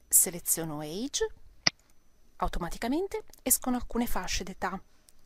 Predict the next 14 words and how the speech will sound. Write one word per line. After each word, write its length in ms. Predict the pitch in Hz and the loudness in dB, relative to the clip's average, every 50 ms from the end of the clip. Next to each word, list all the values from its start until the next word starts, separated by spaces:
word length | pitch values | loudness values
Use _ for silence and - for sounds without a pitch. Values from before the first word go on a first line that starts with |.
| - - | -6 -4
in 80 | - 214 | -4 -4
questo 340 | - - - - - - - | -2 0 2 4 4 4 4
caso 400 | - - - 143 131 170 - - | 2 -2 -6 -6 -6 -8 -8 0
sei. 420 | - - - - 135 151 165 170 160 - - - - - - - - - - - - - - - - - | 4 4 4 4 2 -2 -6 -6 -8 -10 -14 -14 -16 -16 -18 -20 -20 -20 -20 -20 -20 -20 -20 -20 -20 -4
Per 140 | - 196 180 - | -2 -2 -2 0
vederle 380 | 180 - 175 175 170 170 165 | -2 -2 -2 -2 -2 -2 -2
tutte, 420 | 160 - - - - - 285 311 - - - - - - - - - - - - - | -2 -2 -4 -4 -2 -2 -2 -2 -2 -6 -16 -20 -20 -20 -20 -20 -20 -20 -20 -18 -6
clicco 360 | - 220 196 - - - - | -4 -2 -2 2 8 8 8
su 160 | - - 349 | 8 8 4
Show 280 | 349 - - - 202 - | 6 6 6 6 6 4
More. 400 | 240 202 156 143 160 - - - - - - - - - - - - _ _ _ _ _ _ - - - | 2 2 0 -2 -2 -4 -4 -4 -6 2 4 4 4 4 -2 -20 -20 _ _ _ _ _ _ -20 -6 -2
Ecco 260 | - 175 - - - 240 | -2 -2 -2 -2 -2 0
l'elenco 380 | 277 285 214 175 165 - 214 | 0 0 0 0 0 2 2
completo. 640 | - 240 233 240 - - 143 139 - 190 175 - - | 2 2 2 0 0 -4 -8 -4 -4 -4 -4 -4 -8